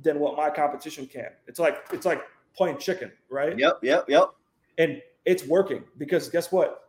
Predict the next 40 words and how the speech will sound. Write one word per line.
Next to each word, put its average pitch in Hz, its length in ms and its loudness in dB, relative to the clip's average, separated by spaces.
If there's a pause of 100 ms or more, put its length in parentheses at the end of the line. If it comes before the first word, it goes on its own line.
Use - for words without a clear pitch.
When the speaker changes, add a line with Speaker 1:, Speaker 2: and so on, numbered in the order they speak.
Speaker 1:
Now 151 300 4
we're 190 240 2
getting 165 440 -2 (500)
more 160 280 2
clients. 135 520 -6 (120)
We're 160 120 -2
getting 156 320 0
better 160 200 0
clients. 113 520 -12 (520)
I, 185 260 4
you 160 80 -2
know, 151 160 4
it, 156 60 6
it, 156 380 4
we're 165 480 -4
getting 175 260 -2
that 147 180 -2
twenty 151 300 -8
percent 135 400 -8
down 127 260 -10
client 127 380 -12 (100)
more 139 200 -8
consistently 127 640 -14
than 123 160 -12
what 120 120 -16
we 95 100 -14
have. 104 340 -12 (340)
Speaker 2:
Mm-hmm. 110 60 -8
Speaker 1:
Uh, 139 160 2
I'm - 60 -4 (280)
winning 165 260 0
over 147 200 -2
more 127 260 -6
investors. 117 460 -12 (100)
I 185 60 4
love 208 260 2
telling 139 320 -4 (200)
investors, 127 720 -12 (300)
like, 147 120 2
"Hey, 180 300 2